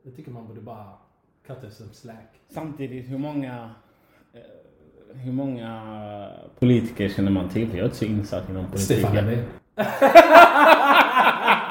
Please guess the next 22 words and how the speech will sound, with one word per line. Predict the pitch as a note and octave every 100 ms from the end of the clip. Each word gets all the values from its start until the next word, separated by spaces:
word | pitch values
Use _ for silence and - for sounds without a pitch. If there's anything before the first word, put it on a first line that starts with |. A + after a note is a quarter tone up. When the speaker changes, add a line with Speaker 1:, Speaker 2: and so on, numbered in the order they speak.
| G#3 G3+ - F3+ - G3+ E3+
Speaker 1:
Okej, | G3 A3 G3
men | F#3+ - - D#3+
jag | F3
måste | G#3+ D4+ F#3
flika | F3+ F3 E3+
in | E3
här | E3 D3+ D3+
också. | - E3 A3 D3+
Men | D#3
Speaker 2:
Ja. | C#3+ D#3+
Speaker 1:
va-, | D3+ E3 D3+ D#3 -
varför | C#3 C#3 C3+
stör | - C#3+ G#2+
hon | D3 D#3+ A2
dig? | - -
Vad | C#3+
har | C#3+
hon | C#3+
gjort? | G#2 - _ A2
Speaker 2:
Nej, | D#3
men | A#3 A#3+ A#3 G#3+
alltså... | F#3 F3+ F#3+ F#3+ F3